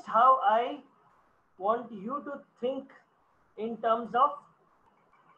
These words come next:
what are the support and resistance lines. Okay, so the people who are very comfortable trading and all that stuff, they always look at this support and resistance, buy low,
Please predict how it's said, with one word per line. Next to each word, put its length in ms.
what 200
are 120
the 160
support 320
and 160
resistance 640
lines. 420
Okay, 280
so 60
the 120
people 320
who 140
are 160
very 320
comfortable 680
trading 580
and 120
all 160
that 160
stuff, 280
they 60
always 400
look 180
at 160
this 140
support 340
and 140
resistance, 560
buy 200
low, 240